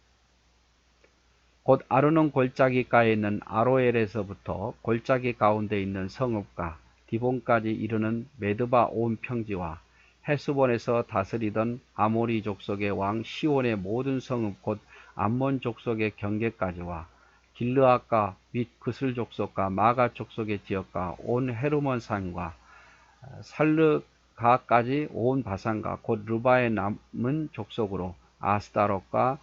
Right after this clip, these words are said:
에드레이에서 다스리던 바사나 오구, 오구의 온 나라라. 모세가 이 땅의 사람들을 쳐서 쫓아내었어도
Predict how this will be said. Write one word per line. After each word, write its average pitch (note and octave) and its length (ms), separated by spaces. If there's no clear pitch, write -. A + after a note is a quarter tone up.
에드레이에서 G#2 920
다스리던 G2 600
바사나 A2 420
오구, A2 500
오구의 B2 480
온 C3 300
나라라. F#2+ 480
모세가 D3 460
이 B2+ 260
땅의 C3 320
사람들을 A#2 580
쳐서 D3+ 460
쫓아내었어도 G#2+ 1300